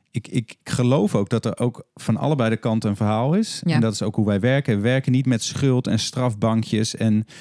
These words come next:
Speaker 1: nu moet je ver-, vergeven. Ook niet. Je kunt alleen jezelf vergeven. Dus daar k-, kunnen we nog van alles over zeggen. Maar ehm, eh, en daarnaast willen we eerst zeggen hoe, eh,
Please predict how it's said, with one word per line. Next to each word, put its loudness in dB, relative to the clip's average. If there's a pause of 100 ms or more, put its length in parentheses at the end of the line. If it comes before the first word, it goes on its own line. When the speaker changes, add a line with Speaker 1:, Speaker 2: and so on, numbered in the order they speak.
(120)
Speaker 1:
nu 6
moet 4
je 0
ver-, -6
vergeven. 0
Ook 2
niet. 2 (320)
Je 0
kunt 0
alleen 4
jezelf 2
vergeven. 0
Dus 0
daar 0
k-, -4
kunnen 2
we 2
nog 0
van -2
alles 0
over 0
zeggen. 0
Maar 2 (840)
ehm, 4 (540)
eh, -2 (540)
en 4 (600)
daarnaast 2
willen 2
we 0
eerst 0
zeggen -2 (100)
hoe, 0
eh, 0